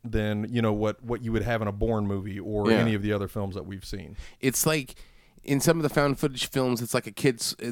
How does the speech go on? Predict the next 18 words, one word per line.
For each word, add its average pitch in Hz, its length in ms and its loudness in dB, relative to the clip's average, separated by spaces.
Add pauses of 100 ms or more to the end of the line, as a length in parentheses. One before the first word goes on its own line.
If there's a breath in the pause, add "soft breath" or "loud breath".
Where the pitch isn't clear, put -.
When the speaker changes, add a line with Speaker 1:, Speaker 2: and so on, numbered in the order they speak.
(160)
Speaker 2:
have 110 200 2
the 98 80 0
swinging 120 460 4
on 107 80 4
the 95 80 2
bat 101 240 4
of 92 80 2
a 95 60 0
piñata, 90 680 2
and 82 140 0
they're 80 60 0
just, 92 180 2
like, 104 160 4
trying 110 220 2
to 101 60 -4
hit 104 140 2
it 95 80 2
everywhere. 90 460 2